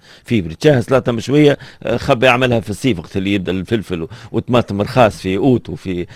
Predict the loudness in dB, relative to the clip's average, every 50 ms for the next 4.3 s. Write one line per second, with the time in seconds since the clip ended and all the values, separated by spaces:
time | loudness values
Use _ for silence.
0 | -20 -8 -2 0 2 2 2 0 -2 -4 -6 -2 0 0 0 0 2 2 2 2
1 | 2 2 2 0 -2 -4 -4 -2 -2 -2 -2 -2 -4 -4 -4 -2 -2 -2 -4 -6
2 | -8 -10 -8 -8 -8 -8 -10 -12 _ -20 _ _ -6 -4 -4 -2 0 0 -2 0
3 | 2 2 0 0 0 -2 -4 -2 0 2 2 2 2 0 -2 -4 -4 -6 -4 -4
4 | -2 -2 -2 -2 -6 -8